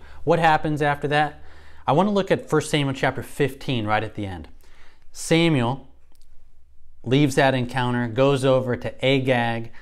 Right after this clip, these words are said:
the king that Saul had refused to kill, and hacks him in pieces. But you find out that Samuel, from this point on, d-, never interacts with Saul the rest of his life. This is in First Samuel fifteen,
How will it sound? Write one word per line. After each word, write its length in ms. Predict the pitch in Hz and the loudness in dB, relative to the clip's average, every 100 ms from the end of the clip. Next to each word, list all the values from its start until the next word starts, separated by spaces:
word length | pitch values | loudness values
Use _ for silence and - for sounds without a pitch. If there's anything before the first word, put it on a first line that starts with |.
| - | -6
the 100 | 120 | -4
king 380 | - - 151 143 | -2 0 0 2
that 180 | 120 - | 0 -2
Saul 320 | - 131 131 | 2 4 4
had 120 | 123 | 2
refused 600 | 98 95 - 131 131 123 | -2 -4 0 2 2 0
to 40 | - | -10
kill, 360 | - 117 110 | -4 0 0
and 100 | 107 | -2
hacks 380 | - 117 113 - | -4 -4 -4 -6
him 80 | 101 | -8
in 100 | 95 | -8
pieces. 480 | - 101 - - - - - - - - - - - - - | -6 -6 -6 -8 -10 -12 -14 -16 -16 -14 -10 -6 -6 -6 -6
But 120 | - 143 | -4 -4
you 80 | |
find 340 | 131 170 208 175 | 0 2 2 2
out 300 | 123 113 - - - - - - | 0 -2 -6 -18 -18 -20 -14 -10
that 160 | 117 | -8
Samuel, 800 | - - 160 165 156 120 107 107 - - - - | -6 0 0 2 2 0 -4 -8 -16 -20 -14 -2
from 200 | 127 120 | 0 2
this 260 | 151 156 | 2 0
point 320 | - 147 131 | -4 -2 0
on, 340 | 123 117 113 110 - - 104 | 0 0 -2 -6 -16 -18 -10
d-, 100 | 120 | -6
never 400 | 127 123 123 127 | 0 2 2 0
interacts 580 | 110 107 101 101 - - | -2 -4 -4 -6 -8 -12
with 140 | 104 | -10
Saul 540 | - 110 98 92 - - - - | -8 -6 -4 -6 -10 -18 -20 -10
the 100 | - | -4
rest 480 | 98 107 104 - - - - - - | 2 2 2 -4 -12 -14 -14 -10 -6
of 120 | 98 | -6
his 140 | 95 | -4
life. 280 | 101 95 87 | -4 -4 -6
This 160 | 113 98 | -8 -6
is 100 | 107 | -6
in 100 | 104 | -2
First 260 | 127 120 | 0 0
Samuel 260 | 135 117 104 | 0 0 -2
fifteen, 720 | - 123 123 135 120 110 | -4 -4 -4 -4 -2 -4